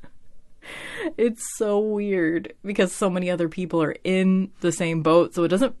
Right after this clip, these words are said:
feel like a vacation because when, when you're on a vacation,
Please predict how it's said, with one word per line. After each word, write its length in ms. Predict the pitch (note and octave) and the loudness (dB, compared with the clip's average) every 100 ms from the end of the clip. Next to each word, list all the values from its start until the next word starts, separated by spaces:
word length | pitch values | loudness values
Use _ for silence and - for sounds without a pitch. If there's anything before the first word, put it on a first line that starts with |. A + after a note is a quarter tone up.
| - | -14
feel 280 | - B3 A3+ | 2 6 6
like 160 | G#3 | 6
a 40 | F3+ | 4
vacation 560 | E3+ D#3 G#3 G3 D#3 | 2 2 -2 0 -2
because 220 | D#3+ E3+ E3+ | -2 -2 -4
when, 180 | E3+ - | -4 -6
when 220 | F3 F3+ | -4 -2
you're 100 | E3+ | -2
on 140 | E3 D#3+ | -4 -2
a 20 | |
vacation, 720 | D3+ D3+ G#3 - D#3 D#3 D#3 | -4 -2 -4 -2 -4 -4 -6